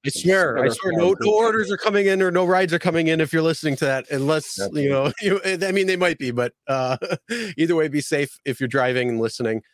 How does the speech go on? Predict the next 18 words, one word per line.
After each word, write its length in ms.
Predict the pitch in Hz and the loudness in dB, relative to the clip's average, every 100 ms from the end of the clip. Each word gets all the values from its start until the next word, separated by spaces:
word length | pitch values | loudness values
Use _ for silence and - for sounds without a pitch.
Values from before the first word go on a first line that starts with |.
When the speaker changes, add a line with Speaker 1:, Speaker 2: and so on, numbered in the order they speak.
| _ _ - | _ _ -2
Speaker 1:
Um, 420 | 113 107 107 107 _ _ _ | 0 0 -4 -12 _ _ _
but 260 | 117 196 294 | -4 -4 0
with 100 | 160 | 0
that 140 | 170 160 | 0 0
being 180 | 151 | -2
said, 300 | 123 196 175 | -2 -2 -2
it's 180 | 131 - | -2 -2
like, 200 | 143 135 - _ _ _ _ _ _ _ _ _ | -2 -2 -6 _ _ _ _ _ _ _ _ _
what's 160 | 339 - | -6 -2
going 180 | 381 | -2
on? 120 | 403 - _ _ _ _ _ _ | -2 -4 _ _ _ _ _ _
Speaker 2:
I 100 | 120 | -2
talked 260 | 135 190 202 | 2 2 2
to 80 | 196 | 0
co-, 260 | 175 160 156 | 2 2 2
three 200 | 170 190 | -2 0
drivers 420 | 151 131 107 101 | 2 2 0 -4
today 260 | - 95 | -6 -6